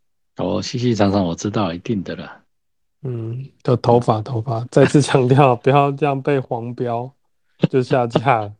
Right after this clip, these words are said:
Speaker 1: <laughs>
Speaker 2: 他妈就是你那边害的。
Speaker 1: <laughs> 我
Speaker 2: 真的。
Speaker 1: 我一直，我一直都维持着那个清新健康路线。
Speaker 2: 小清新吗？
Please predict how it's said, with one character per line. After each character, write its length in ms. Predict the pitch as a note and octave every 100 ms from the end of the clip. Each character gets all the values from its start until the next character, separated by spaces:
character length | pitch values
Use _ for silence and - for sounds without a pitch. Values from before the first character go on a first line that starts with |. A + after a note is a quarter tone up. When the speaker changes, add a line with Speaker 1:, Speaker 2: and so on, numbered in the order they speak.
| _ _ -
Speaker 1:
<laughs> 320 | F3+ - _
Speaker 2:
他 80 | E3+
妈 220 | E3+ F3+
就 260 | F3 - F3+
是 100 | F3+
你 220 | D3+ B2
那 100 | C3+
边 120 | D#3
害 260 | D#3 D#3+ B2+
的。 200 | A#2 A#2+ C3+ _ _ _ _ - G3+
Speaker 1:
<laughs> 520 | F3+ _ - F#3 F3+
我 280 | - A#2+ A#2 - - - - D5+ F5 _ _ _ _ _ _ _ _ _ _ _ _ _ _
Speaker 2:
真 340 | - E3+ F3
的。 120 | E3+ D#3
Speaker 1:
我 220 | B2+ B2
一 20 |
直， 120 | A#2 - _ _ _ _ -
我 120 | A2
一 100 | C#3+
直 140 | C3+
都 120 | A#2+ C3+
维 200 | A2+ A#2
持 220 | - F#2+
着 100 | G2+
那 180 | A2 A#2
个 100 | F#2+
清 300 | - - G#2+
新 240 | G2 G#2+
健 220 | G2+ A2+ F2
康 260 | - G2
路 180 | G2+ F2+
线。 280 | D#2 F#2 D2 D#2+ _ _ _ _ _ _ _ D#3
Speaker 2:
小 260 | - B2+ A#2
清 260 | - C3+
新 240 | C3 C3+ C3
吗？ 300 | B2 B2